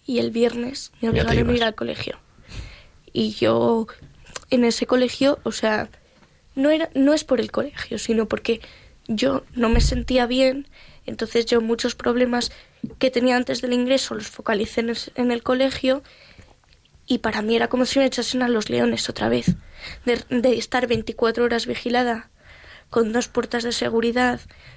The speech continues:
Speaker 1: con muchísimos enfermeros, auxiliares, médicos, mm, vigilándote y cuidándote. De repente sales al mundo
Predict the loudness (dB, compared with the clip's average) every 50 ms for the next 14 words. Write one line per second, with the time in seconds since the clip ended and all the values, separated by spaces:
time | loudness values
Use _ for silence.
0 | -20 -14 -12 -8 -6 -4 -4 -4 -6 -8 -4 -4 -4 -2 -2 -2 0 0 2 2
1 | 2 2 0 -2 0 -2 -2 0 2 2 2 2 2 2 0 -2 -2 -2 -2 -2
2 | -2 -2 -2 -2 2 2 2 4 4 2 0 0 -4 -4 -2 2 2 2 0 -2
3 | -8 -2 0 2 4 4 4 2 0 -6 -8 -8 -10 -12 -14 -18 -20 -20 -20 -16
4 | _ 0 2 2 2 2 0 -4 -6 -2 0 2 2 2 0 0 0 2 2 4
5 | 2 2 0 -2 -6 -8 -6 -8 -2 0 2 2 4 2 2 2 2 2 2 0
6 | 0 -2 -2 -2 -2 -2 -2 -6 -4 -4 -2 -2 -2 -2 0 0 0 2 2 4
7 | 4 4 2 0 0 -2